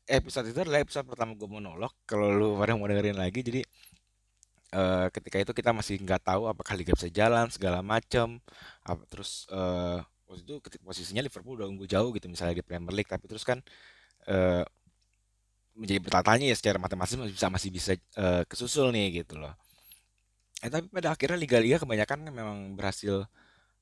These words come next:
eh, merampungkan kompetisinya dengan negosiasi sana sini, dengan modifikasi sana sini, dan mereka, eh, berakhir secara new normal lah gitu mungkin. Ya walaupun memang nggak semua juga sih, masih ada Eredivisie dan Ligue un yang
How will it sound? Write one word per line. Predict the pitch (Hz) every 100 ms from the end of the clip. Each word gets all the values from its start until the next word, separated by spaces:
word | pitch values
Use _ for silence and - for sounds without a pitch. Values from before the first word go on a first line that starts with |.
| -
eh, | 101 95 -
merampungkan | 107 104 104 110 101 107 101 95 95
kompetisinya | 107 101 92 104 95 82 98 156 - _ _ -
dengan | - 98 98
negosiasi | 95 92 92 90 92
sana | 95 87
sini, | - 131 135 120
dengan | 107 90
modifikasi | 87 87 85 92 90
sana | 85 87 87
sini, | - 127 131 120 120 _ - - _ _ _ _ _
dan | - 101 101
mereka, | 98 101 117 107
eh, | 95 92 92 90
berakhir | 85 92 - -
secara | - 90 87 - _ _ _ _ _ -
new | 110 107
normal | 101 104 110 104
lah | 87
gitu | 82 82 82
mungkin. | 80 - 76 71 - - - _
Ya | - 90
walaupun | 90 90 110
memang | 98 110
nggak | 95 -
semua | - 90 87
juga | 90 95
sih, | - 90
masih | 85 82 85
ada | 85
Eredivisie | 85 85 82 85 - 87 87
dan | 85
Ligue | 85 85 - -
un | 92 92
yang | 87